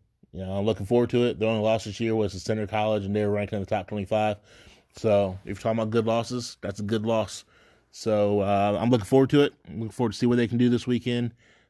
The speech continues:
Um, yeah, see what they can, what good old Coach Theobald can do, um, against Coach Leonard. You know, Coach Leonard, he's a Hanover guy, and we'll get into that later on as far as everything we're gonna be talking about.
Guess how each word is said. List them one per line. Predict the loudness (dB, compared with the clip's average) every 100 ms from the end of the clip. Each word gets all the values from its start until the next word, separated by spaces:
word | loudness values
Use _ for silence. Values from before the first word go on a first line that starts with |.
| -12
Um, | -6 -4 -4 -4 -6 -8 -14 _ _ _ _ _ _ _ _ _ _ -8
yeah, | -4 -4
see | -4 -2
what | 0
they | 0
can, | 0 0
what | 0
good | 0 0
old | 2
Coach | 0 -2
Theobald | 0 2 2 0 0
can | -2 -2
do, | 2 2 4 2 -2 -8 -20 -20 _ _
um, | -6 -2 -2 -2 -2 -6 _ _ _ _ _ _ _ -8
against | -2 -2 0
Coach | 2 2
Leonard. | 4 2 0 -2 _ _ _ _ _ _ -14
You | -10
know, | -6
Coach | -2 -2
Leonard, | -2 -2 0
he's | -2
a | -2
Hanover | -2 -2 -2
guy, | -2 0 0
and | -2 -4 -10 -6
we'll | 2
get | 4
into | 4 2
that | 0 0
later | -2 0 0
on | -2 -2 -6 -12 -18
as | -8
far | -4
as | -2
everything | -2 -2
we're | -2
gonna | -2
be |
talking | 2 2 2
about. | 2 2